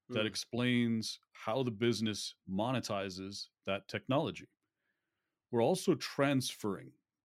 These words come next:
Speaker 1: parts of your product and the way the business operates into
Speaker 2: Mm.
Speaker 1: the technology model. It's almost like a handoff.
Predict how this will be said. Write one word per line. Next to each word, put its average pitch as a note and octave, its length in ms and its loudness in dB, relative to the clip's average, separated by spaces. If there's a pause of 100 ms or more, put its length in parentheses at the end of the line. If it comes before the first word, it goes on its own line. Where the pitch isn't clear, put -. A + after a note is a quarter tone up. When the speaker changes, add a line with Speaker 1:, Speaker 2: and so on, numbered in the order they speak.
(160)
Speaker 1:
parts A#2+ 340 4 (100)
of A2 720 2 (300)
your A2 120 -4
product C3 680 2 (680)
and B2 200 6
the A#2 60 6
way A#2 140 8
the G#2+ 80 2
business G#2 340 2
operates A#2+ 640 0 (240)
into D#3 560 0
Speaker 2:
Mm. - 40 6
Speaker 1:
the B2 120 -2
technology B2+ 500 0
model. - 260 -8
It's - 120 -14
almost E3+ 160 -4
like F3 100 -2
a G2+ 60 -2
handoff. - 680 2